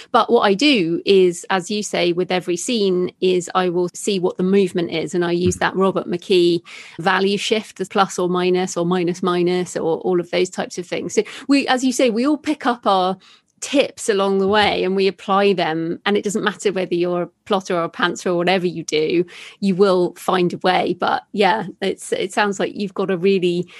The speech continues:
Speaker 1: honed process because you've written, as you said, over thirty books now, and, um, you're still going. So I did want to ask, because one of the things with crime novels, of course, is that generally the crime is often the same. It's like, uh, someone's been
Speaker 2: <laughs>
Speaker 1: murdered, and there really only are a certain number of ways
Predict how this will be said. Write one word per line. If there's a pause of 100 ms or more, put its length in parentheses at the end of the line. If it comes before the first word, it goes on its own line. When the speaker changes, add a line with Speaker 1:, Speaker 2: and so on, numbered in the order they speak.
(100)
Speaker 1:
honed
process
because
you've
written,
as
you
said,
over
thirty
books
now, (360)
and,
um,
you're
still
going.
So
I
did
want
to
ask,
because (180)
one
of
the
things
with
crime
novels,
of
course,
is
that
generally
the
crime
is
often
the
same.
It's
like, (180)
uh,
someone's
been
Speaker 2:
<laughs>
Speaker 1:
murdered, (240)
and
there
really
only
are
a
certain
number
of
ways